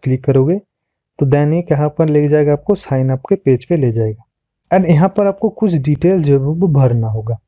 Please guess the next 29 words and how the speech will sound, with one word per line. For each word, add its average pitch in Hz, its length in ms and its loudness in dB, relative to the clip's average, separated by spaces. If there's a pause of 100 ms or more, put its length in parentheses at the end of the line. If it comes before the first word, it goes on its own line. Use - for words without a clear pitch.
(240)
जैसे 165 300 0
कि 202 80 0
आपका 196 260 0
full 143 300 -2
name, 147 300 0 (320)
आपका 170 240 -2
email 151 340 2
आईडी, 156 340 2 (260)
आपके 175 360 0
company 156 520 0
का 175 140 0
name, 160 280 0 (380)
website, 156 640 0 (320)
website 165 360 0
के 185 100 -4
अंदर 185 220 0
आप 180 80 2
blogger 143 460 2
का 160 140 -2
भी 147 180 -2
website 139 320 0
डाल 123 240 -2
सकते - 340 -4
हो, 147 140 0 (1120)
आपका 160 340 -2
जो 185 120 0
location 180 560 0
है 175 100 4
वो, 139 340 0